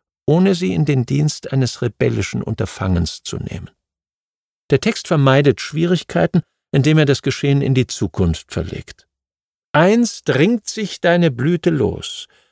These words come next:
reif aus der Knospe Zwang. Ja,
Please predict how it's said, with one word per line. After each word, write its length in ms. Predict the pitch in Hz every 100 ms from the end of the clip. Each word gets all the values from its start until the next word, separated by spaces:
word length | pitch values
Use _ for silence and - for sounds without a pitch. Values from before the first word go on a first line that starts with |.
| _ -
reif 580 | 107 127 120 - - -
aus 220 | 113 -
der 100 | 104 -
Knospe 560 | - 123 113 - - -
Zwang. 460 | - 85 87 - _ _ _ -
Ja, 380 | 104 131 147